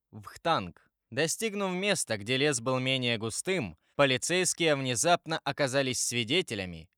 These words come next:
и самого этого зрелища. Четверо из них едва устояли на ногах, один и вовсе упал в обморок, а двое затряслись в неистовом крике,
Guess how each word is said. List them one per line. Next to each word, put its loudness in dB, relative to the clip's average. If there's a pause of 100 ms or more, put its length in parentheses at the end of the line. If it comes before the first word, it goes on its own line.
(140)
и 2
самого 2 (300)
этого 2
зрелища. -4 (280)
Четверо 4
из -4
них 0 (280)
едва 6
устояли 4
на 2
ногах, 2 (380)
один 2 (260)
и 2
вовсе 4
упал 4
в -2
обморок, -2 (320)
а 8
двое 4 (280)
затряслись 2
в -8
неистовом 0
крике, -2